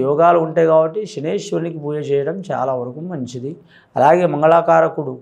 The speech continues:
కుజగ్రహానికి కుజుడు కూడా పూజ చేయడం చాలా మంచిది. మనం రెండు గ్రహాలని పట్టుకొని పూజ చేయలేం కాబట్టి నవగ్రహాలతో పాటు వీరికి విశేషమైన పూజ చేయడం చాలా మంచిది. అన్నదానం, గోదానం, భూదానం,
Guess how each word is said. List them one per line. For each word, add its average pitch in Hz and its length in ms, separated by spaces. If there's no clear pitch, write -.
కుజగ్రహానికి 156 720
కుజుడు 156 400
కూడా 147 180
పూజ 139 200
చేయడం 143 220
చాలా 135 240
మంచిది. 156 400
మనం 143 260
రెండు 147 320
గ్రహాలని 175 440
పట్టుకొని 151 380
పూజ 139 120
చేయలేం 156 320
కాబట్టి 147 280
నవగ్రహాలతో 170 760
పాటు 160 180
వీరికి 170 240
విశేషమైన 151 600
పూజ 143 220
చేయడం 147 260
చాలా 139 320
మంచిది. 139 380
అన్నదానం, 151 560
గోదానం, 143 500
భూదానం, 139 520